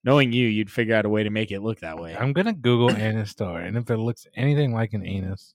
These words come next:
Speaker 1: Do you know how to spell anus?
Speaker 2: Absolutely. A N U S.
Speaker 1: <laughs> Well, that's not it, but
Speaker 2: Anus
Speaker 1: I like
Speaker 2: star.
Speaker 1: it. You're gonna get, you know damn well you're gonna get a na-, like, a porn star pop up.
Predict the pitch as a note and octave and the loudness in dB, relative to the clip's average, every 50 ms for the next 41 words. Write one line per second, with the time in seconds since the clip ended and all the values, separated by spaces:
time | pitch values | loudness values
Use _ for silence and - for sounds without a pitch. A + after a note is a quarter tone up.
0 | _ - A#2+ B2+ C3+ C3 C3+ D3 C#3 B2+ - - - - - F#2+ G2 G#2+ G#2 A2 | _ -4 -2 0 2 4 4 4 2 0 -2 -4 -8 -8 -6 -4 -2 -2 -2 -4
1 | A2+ A2+ A#2+ C#3+ D#3 - - - - - G2 G2+ G2+ - - - A2 G2+ G#2 G#2 | -4 -4 -4 -4 -4 -6 -10 -18 -12 -8 -8 -8 -8 -8 -8 -8 -6 -6 -6 -6
2 | G2+ G#2 G2+ - - - - A2 A#2 B2 C#3 C3+ G#2+ A2 A2+ G#2+ G#2+ G#2+ G2+ G2+ | -6 -8 -10 -10 -14 -8 -2 0 2 2 2 0 0 0 0 0 0 0 0 -2
3 | G#2 G2+ - F#2 F2 E2 - - - - - _ _ _ _ _ _ _ _ - | -2 -4 -4 -8 -12 -12 -14 -16 -20 -20 -20 _ _ _ _ _ _ _ _ -16
4 | - - - - - - - - - - - A#5 A5+ - C6+ - - - - - | -14 -14 -6 -6 -6 -6 -6 -10 -12 -8 0 2 2 4 4 4 4 4 2 0
5 | G5+ - - - - - - - - - - - A3+ E3+ - - - D#3+ - - | 0 0 -2 -2 -2 -2 2 4 4 4 4 2 2 2 2 2 -6 -6 -6 -6
6 | - - - G2+ G#2+ G#2 - - - G#2 G2+ G#2 G#2 F#2+ F2+ F2+ A2+ - _ - | -4 -2 -2 0 0 -2 -2 -4 -4 -2 0 0 0 0 0 -2 -2 -4 _ -4
7 | G2+ G2+ G2 G2 A2+ A#2 A#2+ C3 C#3 C3+ - - - - _ _ _ - - - | -2 0 0 0 -2 -2 -4 -4 -6 -6 -8 -14 -20 -20 _ _ _ -14 -12 -8
8 | - G#2+ G2 G2 G2 G2+ - - G2+ A2 B2+ - _ _ _ _ _ _ _ _ | -6 -4 -2 0 -2 -2 -2 -2 -4 -4 -6 -8 _ _ _ _ _ _ _ _
9 | _ _ _ _ _ _ _ _ _ _ _ _ _ _ _ - - C3 C#3 D3 | _ _ _ _ _ _ _ _ _ _ _ _ _ _ _ -2 0 2 4 4
10 | E3+ D#3+ D3+ D3+ C#3 - - A#2+ A#2+ A#2 A2+ A#2 A#2+ A#2+ A#2 A2 G2 F2+ G2+ A#2+ | 4 6 6 6 4 4 2 0 0 2 4 6 6 8 6 6 4 2 -2 0
11 | A2+ A2 A2 G#2+ G#2+ G#2 G2 G2 G2 G#2 G#2 G2+ G2+ F#2+ F#2 F#2 F2+ E2+ - - | 0 0 2 2 2 2 2 0 -2 -2 -2 -2 -2 -2 -2 -4 -6 -8 -10 -10
12 | G#2+ G#2 G2+ - - A2 G#2+ F#2 - F2+ - - - A#2+ G#2+ G2+ G2 - - F#2+ | -8 -8 -8 -8 -8 -8 -8 -8 -8 -12 -14 -6 -4 -2 -2 -2 -4 -6 -6 -6
13 | F2+ F2 - F#2+ F2+ - - F#2 F2+ | -6 -6 -6 -8 -8 -6 -6 -8 -8